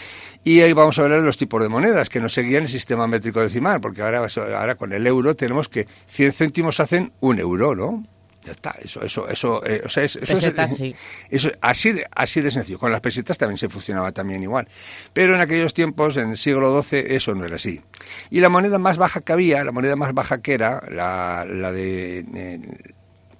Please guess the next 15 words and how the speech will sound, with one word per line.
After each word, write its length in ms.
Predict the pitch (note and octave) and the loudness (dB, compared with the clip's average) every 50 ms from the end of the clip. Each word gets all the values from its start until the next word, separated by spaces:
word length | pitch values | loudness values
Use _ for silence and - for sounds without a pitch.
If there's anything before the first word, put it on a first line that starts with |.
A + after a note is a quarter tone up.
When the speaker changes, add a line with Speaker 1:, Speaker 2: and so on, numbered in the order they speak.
| _ - _ - - | _ -20 _ -20 -16
Speaker 1:
la 160 | G#2 G#2 G2+ | -10 -8 -2
de, 120 | G#2 G#2+ - - - - | -2 -2 -4 -4 -10 -10
la 360 | - A2+ A2 G#2+ G#2+ G#2+ A2 A2+ | -6 -4 -2 -2 0 0 0 0
de 100 | A2+ A2 | 2 2
menor 380 | G#2+ G#2+ B2 D3+ D#3 D3+ C3+ - _ _ _ _ _ - - A2 - | 2 6 8 8 8 6 4 -8 _ _ _ _ _ -20 -20 -12 -2
calidad, 460 | - B2 A#2+ A#2 B2+ C#3+ D#3+ D#3+ C3+ | 0 0 2 4 6 6 6 6 4
o 60 | B2+ | 4
bueno, 240 | B2+ D#3+ D#3 B2+ A2+ | 4 4 4 4 4
no 180 | B2+ C#3 C#3 - | 2 2 2 2
calidad, 320 | C3+ A#2 A#2 C3+ D#3 D3+ | 2 0 4 4 4 4
o 60 | B2 | 4
cantidad, 400 | A#2 A#2+ A2+ - G#2+ A2+ D3 D#3+ D3 | 2 0 -2 -2 0 2 2 4 4
o 80 | B2+ A#2 | 6 8
valor. 380 | A#2+ C3 D3+ E3 F3 E3+ D#3 - | 10 12 12 10 10 8 2 -6
Speaker 2:
Valor. 340 | C#3+ C#3+ C#3+ C#3+ D3+ E3+ | -6 -6 -4 -2 -4 -4